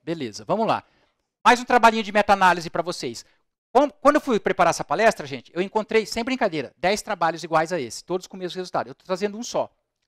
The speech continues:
né? Vou ler pra vocês aqui, ó. Examinamos os estudos, né? Ah, vou ler só isso aqui. Noventa e sete por cento de consenso entre os cientistas que trabalham com clima, noventa e sete por cento, de que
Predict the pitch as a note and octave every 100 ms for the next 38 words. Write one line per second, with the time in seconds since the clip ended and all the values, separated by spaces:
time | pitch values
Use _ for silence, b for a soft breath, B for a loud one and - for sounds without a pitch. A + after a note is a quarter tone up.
0 | _ C#3+ G#3+ - _ _ _ _ _ _
1 | _ _ _ D#3+ F#3+ F#3+ G#3 G#3 - F#3
2 | D#3+ - B2+ G#2 _ - C3+ F3 G3 G3+
3 | A#3 B3 A#3 G3 E3+ - G#3+ E3 - G#3+
4 | B3 A3+ B3 C#4 - - A3 C4 A#3+ A#3
5 | C4 - G#3 B2+ - _ _ F3 G3+ G#3
6 | C#4 - - A#3 A3+ - A3+ - A3 A#3
7 | F3+ G#3 - C4 B3 - G#3+ A#3+ - F#3+
8 | G#3+ A3 - - F#3+ - F3+ - D#3+ -
9 | - F3+ C#3+ C#3+ - G3+ - B3+ B3+ A#2
10 | - _ C#3 C#3+ F#3 - F#3+ - G3+ D#3
11 | A#2+ - _ _ - A#3 - A#3 F3 -